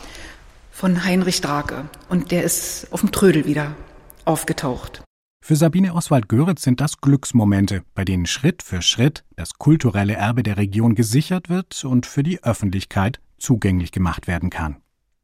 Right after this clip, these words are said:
Speaker 2: Dass die Kunstwerke der Waldsiedlung Wertschätzung und Aufmerksamkeit erhalten,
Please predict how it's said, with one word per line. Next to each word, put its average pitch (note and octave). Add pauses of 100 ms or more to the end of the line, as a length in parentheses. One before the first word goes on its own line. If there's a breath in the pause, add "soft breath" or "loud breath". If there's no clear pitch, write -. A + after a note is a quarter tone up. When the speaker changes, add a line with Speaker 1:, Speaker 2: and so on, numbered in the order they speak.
(560 loud breath)
Speaker 2:
Dass E3+
die D#3
Kunstwerke F3
der F2
Waldsiedlung F#2+
Wertschätzung G2+
und E2+
Aufmerksamkeit A#2
erhalten, A#2